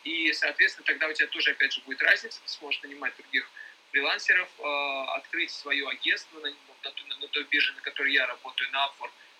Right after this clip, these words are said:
На ней вообще есть прям возможность открыть внутри прям биржи агентства. И тогда ты можешь туда нанимать людей, и, собственно, у тебя есть возможность, э, вырасти в бизнес и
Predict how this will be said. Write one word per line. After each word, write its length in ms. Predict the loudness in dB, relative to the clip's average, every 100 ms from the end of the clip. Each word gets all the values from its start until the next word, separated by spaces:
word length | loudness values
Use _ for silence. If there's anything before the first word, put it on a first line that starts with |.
| 0
На 60 | 2
ней 120 | 4
вообще 460 | 2 2 2 2
есть 280 | 0 -2 -4
прям 180 | -2 -2
возможность 420 | -4 -10 -6 -6
открыть 300 | -4 -2 -2
внутри 340 | -4 -4 -2 2
прям 220 | 2 2 2
биржи 260 | 2 6
агентства. 540 | 4 2 -2 -2 -4 -14 -20 -18 -16 -10 0
И 60 |
тогда 240 | 2 4 2
ты 100 | 0
можешь 200 | -4 -2
туда 220 | 0 0
нанимать 480 | 0 -2 0 0 -2
людей, 480 | -2 4 4 2 0
и, 160 | 0
собственно, 340 | 0 -2 -4 0
у 40 |
тебя 120 | 2
есть 180 | 2 0
возможность, 560 | -10 -4 -2 -2 -2 0
э, 120 | 0
вырасти 340 | 0 -4 -4 -4
в 60 |
бизнес 420 | -2 0 -2 0
и 160 | 2 2